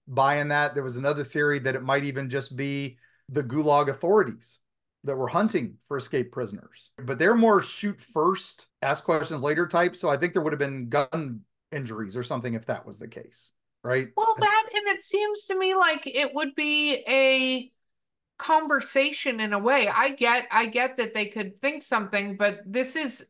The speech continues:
Speaker 2: this isn't two people. This isn't three people that are a part of this. We're
Speaker 1: Yeah.
Speaker 2: talking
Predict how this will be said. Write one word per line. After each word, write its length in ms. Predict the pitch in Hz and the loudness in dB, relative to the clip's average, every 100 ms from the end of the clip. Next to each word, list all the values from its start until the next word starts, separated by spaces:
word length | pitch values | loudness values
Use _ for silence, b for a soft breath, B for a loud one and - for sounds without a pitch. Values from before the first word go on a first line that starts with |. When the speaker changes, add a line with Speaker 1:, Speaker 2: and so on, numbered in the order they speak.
| _ | _
Speaker 2:
this 300 | 220 302 294 | -6 -4 0
isn't 380 | 381 370 349 - _ B B B - | 0 0 -4 -8 _ B B B -2
two 220 | 330 330 | 0 0
people. 560 | - 302 294 180 175 - | 0 -2 2 0 0 -4
This 300 | 214 294 302 | -2 0 0
isn't 360 | 285 302 285 | 0 -2 -6
three 360 | - 262 302 294 | -8 -2 0 0
people 560 | - 202 170 139 131 _ _ 190 | -2 -4 -4 -6 -8 _ _ -4
that 200 | 202 190 | 2 4
are 320 | 175 170 - | 4 2 -2
a 80 | 185 | -4
part 320 | - 185 156 | 2 0 2
of 160 | 143 - | -2 -6
this. 340 | 110 104 - | -12 -10 -12
We're 320 | 208 247 320 | -2 0 0
Speaker 1:
Yeah. 20 | 311 | 0
Speaker 2:
talking 640 | 294 262 269 233 196 | 4 4 4 0 -2